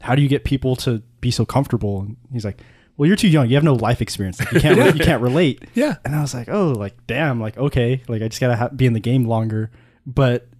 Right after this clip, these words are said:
Speaker 1: it's true, 'cause then you
Speaker 2: Yes.
Speaker 1: learn how people react in certain situations and just how to be comfortable.
Speaker 2: Yeah.
Speaker 1: And yeah, like, I don't know.
Speaker 2: What do you and an eighty-five-year-old woman, mother of,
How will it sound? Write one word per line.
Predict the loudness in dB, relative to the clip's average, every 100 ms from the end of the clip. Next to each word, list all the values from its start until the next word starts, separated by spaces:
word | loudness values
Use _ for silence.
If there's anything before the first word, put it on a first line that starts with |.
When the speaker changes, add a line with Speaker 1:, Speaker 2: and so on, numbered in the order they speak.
| -4
Speaker 1:
it's | -2 -2 -2
true, | 0 0
'cause | 0 -2 -4 -14 _
then | 0
you | 2
Speaker 2:
Yes. | 4 6
Speaker 1:
learn | 6 6 2 -2 _ _
how | -2 -2
people | 0 -2 0 0 2
react | 0 0 -2 -4
in |
certain | -4 -4 -4
situations | -10 -4 -2 -2 -2 -6 -4
and | -6
just | -6 -6
how | -4
to | -2
be | -2 -4
comfortable. | -4 -4 -8 -12 -16 _
Speaker 2:
Yeah. | -6 -4 -4 -2
Speaker 1:
And | 0
yeah, | 0
like, | -2 -6 -10 _
I | -4
don't | 0
know. |
Speaker 2:
What | 2
do | 4
you | 4 4
and | 4
an | 4
eighty-five-year-old | 4 2 0 0 0 2 2 2 2
woman, | 2 0 0 -2
mother | 0 2 2 0
of, | -2